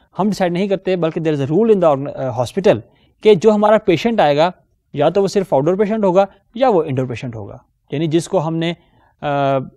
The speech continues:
पेशेंट तो वो हुआ, लेकिन अगर हमने किसी को इंडोर किया तो वो आउटडोर नहीं होगा, आउटडोर किया तो इंडोर नहीं, सब मतलब है कि they are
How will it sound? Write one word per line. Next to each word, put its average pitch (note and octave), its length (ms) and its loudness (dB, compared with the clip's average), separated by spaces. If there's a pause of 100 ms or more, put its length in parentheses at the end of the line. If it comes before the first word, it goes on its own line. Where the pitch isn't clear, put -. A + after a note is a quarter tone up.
(220)
पेशेंट F#3 280 -2
तो G3+ 60 0
वो F3+ 80 4
हुआ, D#3 340 2 (220)
लेकिन E3 200 2
अगर F3+ 140 4
हमने F#3 200 0
किसी G3 220 -2
को F#3+ 120 2
इंडोर F#3+ 340 4
किया G#3 240 2
तो G3 120 -2
वो F#3 80 2
आउटडोर C#3+ 380 0
नहीं A#3+ 120 0
होगा, G3 280 2 (480)
आउटडोर F3 260 4
किया G#3 160 2
तो F3+ 80 0
इंडोर C#3 240 -2
नहीं, A#2+ 120 -6
सब E3 120 -6
मतलब F3 160 0
है F#3 60 0
कि F3+ 120 -4
they D3 240 2
are - 20 -18